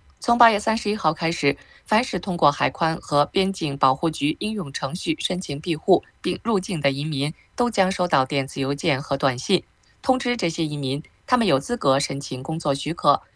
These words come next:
并提供申请信息。但另一方面，联邦调查局得到情报说，一个与恐怖组织伊斯兰国有关系的走私者把十几个寻求庇护的人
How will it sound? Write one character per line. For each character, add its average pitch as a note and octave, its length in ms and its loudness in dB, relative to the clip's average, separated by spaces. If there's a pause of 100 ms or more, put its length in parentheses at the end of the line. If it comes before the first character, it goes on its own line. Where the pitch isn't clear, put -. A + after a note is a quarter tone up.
(140)
并 G3 180 0
提 F#3+ 160 0
供 G#3+ 240 2
申 C#3+ 240 -6
请 B2 180 -8
信 C#3+ 240 -6
息。 - 300 -4 (500)
但 G#3+ 160 4
另 G#3 120 -2
一 F3+ 40 -4
方 F3 180 0
面， D#3 200 -2 (280)
联 A3 140 0
邦 A#3 160 2
调 F#3+ 120 4
查 D3+ 180 -4
局 C#3 180 -4
得 C#3+ 120 -2
到 C#3+ 160 0
情 C#3 240 -8
报 D3 160 2
说， D#3+ 280 2 (340)
一 C4 140 -2
个 A#3+ 160 2
与 G#3 100 -4
恐 D#3 240 -8
怖 F3 140 -4
组 C3+ 180 -4
织 E3 240 -6
伊 A3 100 -8
斯 - 140 -10
兰 D3+ 180 -4
国 C#3+ 160 2
有 C3+ 120 -2
关 D3+ 200 -2
系 - 140 -10
的 C#3 140 -4
走 C3+ 160 -4
私 F#3+ 180 -6
者 D#3 240 2 (240)
把 E3 160 2
十 G#3 220 -4
几 - 160 -4
个 - 240 0
寻 D3 200 -8
求 D3+ 140 -6
庇 E3 180 -2
护 E3 160 -6
的 D#3+ 120 -2
人 C3 200 -2